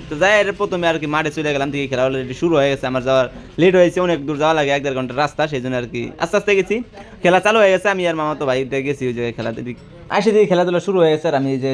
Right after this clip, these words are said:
চেয়ারে বসে থেকে দেখতেছি, আর এই দিক দিয়ে শুরু হয়ে গেলো মনে করো এই ক্লাস এইট আর নাইনের খেলা, এই দুইটা ক্লাস একসঙ্গে খেলা, ছোটো বাচ্চাদের খেলা। খুব সুন্দরভাবে খেলা হইতেছে আর কি, দাড়ি দেওয়া হয় নাই আর কি, চারপাশে বসে আছে,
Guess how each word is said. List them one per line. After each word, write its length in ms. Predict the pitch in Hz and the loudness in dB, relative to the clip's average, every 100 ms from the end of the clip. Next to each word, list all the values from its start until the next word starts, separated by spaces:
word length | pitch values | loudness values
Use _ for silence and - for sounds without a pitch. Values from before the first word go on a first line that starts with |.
| 131 | 0
চেয়ারে 200 | 151 139 | 0 2
বসে 160 | 165 165 | -2 -2
থেকে 120 | 147 143 | -2 -2
দেখতেছি, 260 | 139 127 139 | -4 -4 0
আর 40 | 151 | 0
এই 60 | 175 | 0
দিক 80 | 190 | -2
দিয়ে 120 | 196 | -2
শুরু 100 | 220 196 | 4 4
হয়ে 100 | 160 | 4
গেলো 140 | 160 165 - | 2 -2 -4
মনে 120 | 131 127 | -6 -4
করো 140 | 117 117 - - _ - | -4 -6 -10 -20 _ -4
এই 100 | 139 | -2
ক্লাস 200 | 151 165 165 | 2 0 2
এইট 100 | 196 190 | 2 2
আর 80 | 180 147 | 2 0
নাইনের 280 | 160 165 139 | 0 -2 -2
খেলা, 220 | 135 127 160 107 - 147 | -2 0 -2 -8 -12 -6
এই 60 | 156 | 0
দুইটা 180 | 160 151 139 139 | 2 2 0 -2
ক্লাস 180 | 143 143 | -4 -2
একসঙ্গে 300 | 147 139 127 | -4 -4 -4
খেলা, 120 | 127 123 | -4 -6
ছোটো 120 | 135 | -4
বাচ্চাদের 300 | 131 135 123 117 | -4 -4 -6 -4
খেলা। 160 | 117 147 - _ | -4 -4 -6 _
খুব 100 | 208 - | -4 -2
সুন্দরভাবে 340 | 220 202 180 165 | 0 2 2 2
খেলা 120 | 160 | 2
হইতেছে 300 | 151 151 160 180 | 2 -2 -4 -4
আর 60 | 127 | -4
কি, 60 | 135 127 | -4 0
দাড়ি 140 | 143 165 | 0 4
দেওয়া 120 | 151 | 2
হয় 100 | 131 147 | 2 -2
নাই 80 | 202 - | -8 -8
আর 60 | 127 | -10
কি, 60 | 127 | -4
চারপাশে 340 | 143 139 131 131 123 | -2 -2 -2 -4 -4
বসে 200 | 147 139 127 | -4 -2 0
আছে, 140 | 156 | 0